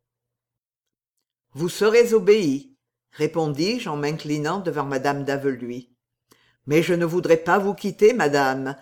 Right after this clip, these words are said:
sans être sûr que vous ne m'accusez pas de légèreté et que vous apprécierez la valeur de ma franchise. »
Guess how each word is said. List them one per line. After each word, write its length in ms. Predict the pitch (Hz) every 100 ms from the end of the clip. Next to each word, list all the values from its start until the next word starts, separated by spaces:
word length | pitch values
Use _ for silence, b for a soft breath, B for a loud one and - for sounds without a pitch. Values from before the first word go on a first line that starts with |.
| b b b
sans 280 | 160 165
être 240 | 180 180 165
sûr 460 | - - 190 240
que 80 | -
vous 160 | 170 160
ne 80 | 151
m'accusez 520 | 156 151 196 202 202
pas 200 | 202 190
de 120 | 151
légèreté 1000 | 135 156 170 202 175 - 170 196 - _ _ _ _ _
et 120 | 143 151
que 80 |
vous 220 | 165 156 156
apprécierez 720 | 156 - 226 233 214 175 202
la 120 | 185
valeur 380 | 143 160 160 180
de 100 | 165
ma 120 | 143
franchise. » 840 | - 147 147 - 127 113 110 131